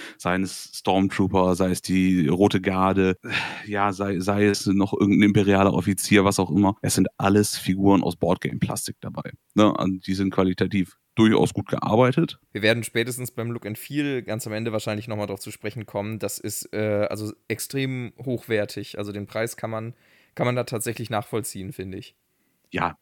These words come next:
Speaker 1: definitiv. Also, wie gesagt, das ist ein stolzer Preis. Man sollte vielleicht gucken, dass man irgendwo in seinem Local Gaming Store vielleicht eine Proberunde spielen kann oder so. Oder im Bekanntenkreis jemanden findet, der's hat, äh, dass man da irgendwie eine Proberunde starten kann.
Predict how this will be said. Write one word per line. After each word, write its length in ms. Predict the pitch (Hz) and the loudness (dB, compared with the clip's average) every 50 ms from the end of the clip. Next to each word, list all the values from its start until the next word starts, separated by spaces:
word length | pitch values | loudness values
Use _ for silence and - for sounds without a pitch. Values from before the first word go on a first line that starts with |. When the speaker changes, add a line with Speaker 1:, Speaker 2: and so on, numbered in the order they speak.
| - | -2
Speaker 1:
definitiv. 600 | - 92 85 98 98 92 87 82 - 95 95 87 | -2 -2 0 0 0 0 0 -2 -2 -4 -4 -4
Also, 260 | - - 87 92 90 90 - - - _ | -4 -4 -4 -4 -4 -6 -8 -14 -20 _
wie 160 | - - 127 | -2 0 2
gesagt, 180 | 151 147 139 | 2 2 2
das 100 | 139 135 | 0 -2
ist 100 | 127 127 | -4 -2
ein 100 | 123 127 | -2 -2
stolzer 380 | 120 - - 113 113 107 - 98 | -2 0 0 0 2 2 2 0
Preis. 360 | - - 127 127 131 135 - | 2 2 4 4 4 4 4
Man 120 | 104 98 98 | 4 4 6
sollte 380 | 104 110 113 110 117 113 113 - - - - _ | 6 6 6 8 6 6 4 4 -2 -20 -14 _
vielleicht 320 | - 90 101 98 - - | 0 2 2 2 2 0
gucken, 300 | - 156 147 151 135 131 | 2 2 6 6 6 6
dass 160 | 127 123 - | 6 4 2
man 160 | 127 110 107 | 2 2 2
irgendwo 680 | - 117 131 127 139 127 117 113 113 110 110 107 107 - | 4 2 4 4 4 2 2 4 4 6 6 6 6 4
in 160 | - - 101 | 4 2 0
seinem 220 | 98 107 101 101 101 | 2 2 2 4 4
Local 400 | 101 107 117 120 - - 110 104 | 4 4 4 4 2 0 -2 0
Gaming 340 | - 147 170 165 143 135 | 2 2 4 6 6 6
Store 320 | 135 - - 123 123 123 117 | 4 4 2 2 2 2 0
vielleicht 240 | - 110 104 107 - | -2 -4 -2 -2 0
eine 100 | - - | -2 0
Proberunde 520 | - - - 196 175 135 143 135 131 131 | 2 4 4 4 6 6 6 6 6 6
spielen 380 | - - - 123 123 123 120 113 | 4 2 0 0 2 2 0 0
kann 200 | - 117 113 113 | -2 -2 -2 -2
oder 220 | 104 104 104 101 | 0 0 0 0
so. 200 | 98 101 104 98 - - - - - - | 0 0 -2 -2 -2 -8 -20 -14 -4 0
Oder 200 | 107 101 98 92 | 2 4 4 4
im 60 | 95 | 2
Bekanntenkreis 720 | 90 - - 127 123 131 - - - - 113 110 107 - | 0 0 2 4 6 6 4 4 2 2 2 2 2 2
jemanden 320 | - 104 107 104 95 90 98 | 2 2 2 4 4 2 2
findet, 320 | - - 107 98 92 - | 2 2 2 2 0 0
der's 200 | 95 98 - - | -2 -2 0 0
hat, 280 | 101 95 - - - - | -2 -2 -4 -8 -14 -10
äh, 240 | - - - 95 92 87 | -6 -4 -4 -4 -4 -4
dass 180 | 92 95 - - | -6 -6 -4 -4
man 120 | 95 90 | -2 0
da 260 | 90 92 92 92 92 - | 2 2 4 4 2 2
irgendwie 460 | - 85 92 90 90 92 92 92 - | 0 -2 -2 -2 -2 -2 -2 0 2
eine 120 | - 135 139 | 2 2 2
Proberunde 520 | - - 113 110 107 101 104 101 98 95 | 4 4 4 4 4 4 2 2 0 0
starten 440 | - - - 98 95 95 - 92 92 | -2 -2 0 0 0 0 0 -2 -2
kann. 340 | - 95 95 92 92 92 | 0 0 2 2 2 0